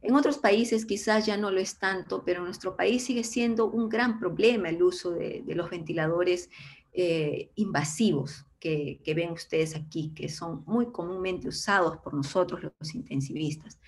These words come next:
Entonces, en ese contexto apareció, eh, se echó mano del uso de la ventilación mecánica no invasiva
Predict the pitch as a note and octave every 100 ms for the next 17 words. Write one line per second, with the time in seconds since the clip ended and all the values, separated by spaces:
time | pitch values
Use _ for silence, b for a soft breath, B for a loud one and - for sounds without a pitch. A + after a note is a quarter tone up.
0 | B B B B - G#3+ A#3 A#3+ A#3 A3
1 | - A3 D4 E4 F4 G3+ - A3+ A3 -
2 | B3 - G3 F3 F3 F3+ - G#3 G3+ G#3+
3 | B B B _ F#3+ F3 F3 E3+ E3 C3+
4 | - - - G#3+ G#3+ C#4 B3+ C4 D#4 A3
5 | E3+ F3 A3 - - F#3+ G3 G#3 A3 A#3
6 | G#3 F#3 E3+ E3 E3 D#3 - G3+ G3 -
7 | G3 G3+ - F3+ F#3 A#3+ A#3 F3+ - -
8 | G#3 E3+ -